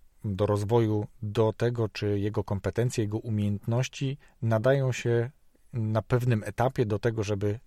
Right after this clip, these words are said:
już ta osoba mogła brać udział w tym programie rozwojowym. Tak to możemy nazwać. I mnie się wtedy ta lampka zapaliła. To był ten moment, kiedy uznałem,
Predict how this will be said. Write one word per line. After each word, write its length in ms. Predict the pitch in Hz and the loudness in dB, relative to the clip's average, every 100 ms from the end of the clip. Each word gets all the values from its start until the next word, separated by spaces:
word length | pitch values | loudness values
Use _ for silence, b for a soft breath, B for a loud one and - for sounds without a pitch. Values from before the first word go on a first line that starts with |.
| - | -6
już 240 | 107 113 | -6 -6
ta 200 | - 95 | -4 -4
osoba 340 | 90 - 95 | -2 -4 -2
mogła 420 | 90 92 92 90 104 B B B B | -2 -2 -2 -4 -4 B B B B
brać 260 | 110 107 101 | 0 0 0
udział 280 | 95 92 | -2 -2
w 120 | 90 - | -4 -6
tym 180 | 95 | -6
programie 580 | 92 95 90 90 87 87 120 | -4 -4 -2 -2 -2 -6 -6
rozwojowym. 640 | - 98 90 87 80 - - | -4 -4 -2 -2 -4 -8 -6
Tak 160 | 110 - | -4 -2
to 80 | |
możemy 280 | 101 92 87 | -2 -2 -2
nazwać. 520 | 82 76 - - - _ - - - B B B B B B B B - | -4 -8 -12 -16 -18 _ -20 -20 -20 B B B B B B B B 0
I 60 | |
mnie 160 | 131 175 | 2 4
się 120 | - | 2
wtedy 320 | - 160 151 | 2 4 6
ta 160 | 143 135 | 6 4
lampka 360 | 143 147 - | 4 2 2
zapaliła. 600 | 117 120 120 120 95 82 - - _ - | 0 2 2 0 0 -4 -8 -20 _ -2
To 140 | 143 | 0
był 180 | 139 127 | 2 0
ten 160 | 135 139 | 2 4
moment, 320 | 156 165 147 | 4 4 2
kiedy 200 | - 131 | 0 0
uznałem, 520 | 120 131 131 131 131 | 2 4 4 4 0